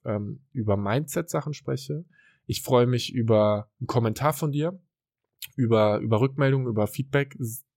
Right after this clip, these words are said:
absolut liebend gerne und, ähm, auch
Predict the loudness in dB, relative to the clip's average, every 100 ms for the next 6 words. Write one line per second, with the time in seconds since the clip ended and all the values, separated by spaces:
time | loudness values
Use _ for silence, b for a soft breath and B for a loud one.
0 | -4 -2 -2 -2 0 -2 -2 -2 -2 0
1 | 0 0 -2 -6 -6 -6 -6 -10 -8 -6
2 | -4 -4 -2 0 0